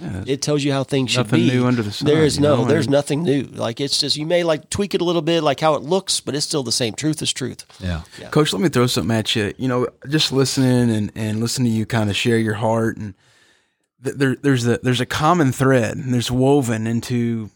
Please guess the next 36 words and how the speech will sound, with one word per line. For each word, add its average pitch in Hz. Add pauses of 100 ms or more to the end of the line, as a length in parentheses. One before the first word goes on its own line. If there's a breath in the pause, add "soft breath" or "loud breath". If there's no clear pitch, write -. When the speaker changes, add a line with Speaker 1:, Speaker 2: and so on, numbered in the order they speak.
(280)
Speaker 1:
how 123
you 117
coach, -
um, 107
how 127
you 123
live 117
life, 117
just 131
by 117 (220)
the 123
twenty 123
minutes 120
here 117
we've 110
recorded, 113 (400 loud breath)
is 117
this 131
theme 147
of 113
consistency, 113
Speaker 2:
Mm, 131 (160)
yep. 110
Speaker 1:
right? 123
It, 104
it 135
just 135
seems 165
like 135
that's 131
a, 117
that's 127
a 104 (320)
very 139 (280)
foundational 127
thing 117